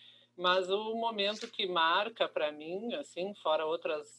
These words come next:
oportu-, outras histórias que depois eu posso até entrar e contar mais, mas elas ficam muito, elas são muito, digamos,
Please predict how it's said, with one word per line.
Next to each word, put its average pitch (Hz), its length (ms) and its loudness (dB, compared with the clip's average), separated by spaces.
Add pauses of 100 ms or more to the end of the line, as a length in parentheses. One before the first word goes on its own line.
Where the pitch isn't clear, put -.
(100)
oportu-, 147 480 -10
outras 160 480 -4
histórias 156 540 2
que 151 100 -12
depois 143 300 -4
eu 151 100 -4
posso 135 360 -6
até 143 480 0 (800)
entrar 156 400 2
e 160 40 -2
contar 160 320 -2
mais, 160 300 0
mas 165 140 -4
elas 165 280 2
ficam 196 220 -4
muito, 214 540 -2
elas 165 240 0
são 180 180 0
muito, 196 640 -2
digamos, 170 1000 -2